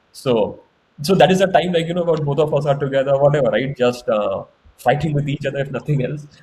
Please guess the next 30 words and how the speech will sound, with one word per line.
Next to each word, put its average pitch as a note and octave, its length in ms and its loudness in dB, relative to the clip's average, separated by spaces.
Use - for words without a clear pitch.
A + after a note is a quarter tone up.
Uh, G#2+ 260 -6
so C4 100 2
yeah, C#4 160 4
I F#3 40 6
mean, G#3+ 140 2
I G#3+ 80 2
think G#3+ 160 -2
those D#3 160 2
are A3 40 2
the A3+ 160 0
two G#3+ 180 0
times A3 280 -2
which G#3 180 -4
I G3 100 -4
figured F#3 380 0
are, F#3 140 6
you F3 60 -2
know, F#3+ 120 0
really D#3+ 240 -2
important, C3+ 360 -2
right? C3 220 -2
Uh, A2 340 0
before D#3+ 320 -4
bed, F3 460 0
uh, G2 300 0
and, A#2+ 260 -2
uh, G#2 320 0
after A#2+ 260 0
bed. G#2 240 -2
Uh, G2+ 100 -6